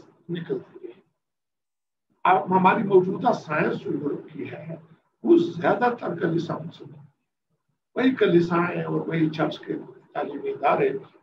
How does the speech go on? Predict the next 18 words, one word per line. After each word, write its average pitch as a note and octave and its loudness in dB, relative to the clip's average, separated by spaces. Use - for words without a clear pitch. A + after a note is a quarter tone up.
आहिस्ता F#3 2
आहिस्ता D#3 -4
मंतिक D#3 -2
की - -20
तरफ - -16
चले - -20
गए, - -16
science - -6
की - -20
तरफ - -20
चले - -20
गए, - -10
और C#3+ -16
उन्हीं, E3+ 2
उसी G3 -4
माहौल D3+ -2
में - -12
science - -10